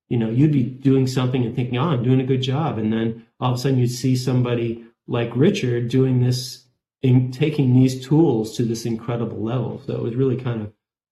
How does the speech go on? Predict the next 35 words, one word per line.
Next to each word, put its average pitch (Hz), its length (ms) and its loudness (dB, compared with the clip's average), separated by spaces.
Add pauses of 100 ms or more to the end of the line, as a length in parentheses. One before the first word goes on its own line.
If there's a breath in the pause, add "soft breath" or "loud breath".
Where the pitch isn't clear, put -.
you 123 80 -2
know, 110 140 -4
mind-opening 113 760 -4
just 123 300 -8
to, 110 360 -4 (520)
just 147 180 -4
like 139 180 0
anything. 143 380 2
It's 107 200 -8
like, 117 180 -4
if 113 80 -4
you 127 80 2
wanna 127 200 2
be 123 140 4
a 113 40 0
great 123 320 -4
chess 139 340 -4
player, 113 260 -4
you 113 140 0
gotta 117 100 -4
play 120 260 -2
people 120 240 -4
who 113 60 -2
can 113 140 -4
beat 151 340 -2
you 107 160 -4
all, 110 260 -8
you 123 100 -2
know, 107 120 -2
so 107 180 -6
that 110 60 -6
you 113 120 -4
can - 100 -16
get 113 200 -4
better. 185 300 -2